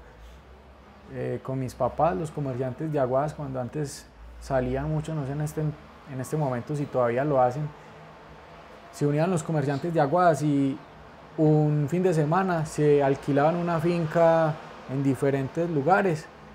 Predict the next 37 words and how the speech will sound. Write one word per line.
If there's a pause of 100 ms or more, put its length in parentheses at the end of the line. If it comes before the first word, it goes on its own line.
(240)
y
se
iban
a
pasear
todos
los
comerciantes. (1160)
Y
en
una
de
esas, (720)
un, (360)
un
familiar (340)
fue
a
la
finca (560)
y
se
pusieron
a
jugar
billar.
Me
acuerdo
que (280)
hicieron
como
un
mini
torneo
ahí,
pero
pues